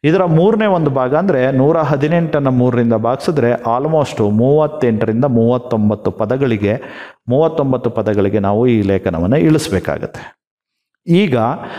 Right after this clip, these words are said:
ಹಾಗಾದ್ರೆ ಈ ಲೇಖನದಲ್ಲಿ ಯಾವುದು ರಿಪೀಟೆಡ್ ವರ್ಡ್ಸ್ ಇದೆ, ಯಾವುದು ವಿಶೇಷಣಗಳಿದೆ, ಯಾವುದು ಅನವಶ್ಯಕ ಪದಗಳಿದೆ,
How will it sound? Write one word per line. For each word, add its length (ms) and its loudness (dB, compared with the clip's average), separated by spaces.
ಹಾಗಾದ್ರೆ 600 0
ಈ 320 4
ಲೇಖನದಲ್ಲಿ 840 2
ಯಾವುದು 880 2
ರಿಪೀಟೆಡ್ 520 0
ವರ್ಡ್ಸ್ 320 -2
ಇದೆ, 540 -4
ಯಾವುದು 840 0
ವಿಶೇಷಣಗಳಿದೆ, 1200 0
ಯಾವುದು 680 2
ಅನವಶ್ಯಕ 720 -2
ಪದಗಳಿದೆ, 1000 -2